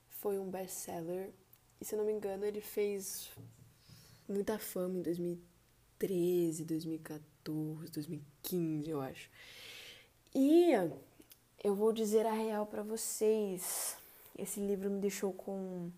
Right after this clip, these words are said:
altos e baixos, porque no início do livro eu achei ele muito bom, no meio do livro eu achei ele péssimo, e no final do livro eu achei ele bom, e aí bem no finalzinho eu achei ele ruim de novo.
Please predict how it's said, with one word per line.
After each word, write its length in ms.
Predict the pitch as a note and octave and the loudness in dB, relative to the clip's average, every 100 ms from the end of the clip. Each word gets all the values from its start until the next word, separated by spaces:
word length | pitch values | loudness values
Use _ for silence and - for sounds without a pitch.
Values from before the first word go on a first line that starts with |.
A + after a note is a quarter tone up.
| - - _ - - - - - - - - - - _ _ - - | -16 -20 _ -20 -20 -20 -20 -20 -20 -20 -20 -20 -20 _ _ -16 -6
altos 300 | - D#4 D#4 | 2 2 4
e 80 | C4+ | 6
baixos, 720 | F#3+ C#3+ C3+ - G3 - - - - - _ | 10 10 8 2 0 0 -2 -8 -20 -20 _
porque 260 | A3 - A3+ | -2 6 8
no 100 | A3 | 8
início 280 | G#3+ A3+ A3 | 2 0 0
do 60 | |
livro 200 | G#3+ G3+ | 2 4
eu 40 | G#3 | 4
achei 300 | G#3 - G3+ | 4 2 2
ele 80 | |
muito 220 | F#3+ F#3 A3+ | 4 0 2
bom, 240 | F#3 G3+ - - - - D#4+ | 2 2 -4 -18 -20 -12 2
no 140 | A#3 | 6
meio 240 | G#3+ F#3+ G3 | 8 8 6
do 100 | G3+ | 4
livro 420 | F3+ F3 F3+ E3+ | 2 0 -4 -4
eu 100 | G3 | -2
achei 240 | F#3+ - | -2 -2
ele 100 | F3+ | -2
péssimo, 640 | F3+ - G3+ - - G#3 G#3 - - - - | -2 0 0 0 -4 -2 -4 -8 -20 -20 -4
e 40 | |
no 140 | C#4+ C4+ | 0 0
final 260 | C4 A#3+ | 0 0
do 100 | G#3+ | 2
livro 460 | G#3 F#3+ G3 G3 - - _ - - | 2 2 0 -2 -4 -10 _ -20 4
eu 140 | A3+ G#3 | 6 6
achei 220 | G3 G#3 | 4 2
ele 100 | G#3 | 2
bom, 380 | F#3+ F#3+ G3 A#3 | 6 4 6 4
e 80 | |
aí 220 | A#3 A3 A3 - | 4 4 4 10
bem 280 | A#4 B4+ A#4+ | 12 12 10
no 80 | |
finalzinho 640 | A4+ G#4 G4 E4+ D#4 D#4+ E4 - - - | 10 10 8 6 4 2 0 -6 -20 -4
eu 120 | - | 0
achei 220 | G#3+ - B3 | 0 2 2
ele 60 | |
ruim 240 | A#3 A3+ G#3+ | 6 6 6
de 100 | A3+ | 6
novo. 300 | F3 C#3+ | 4 2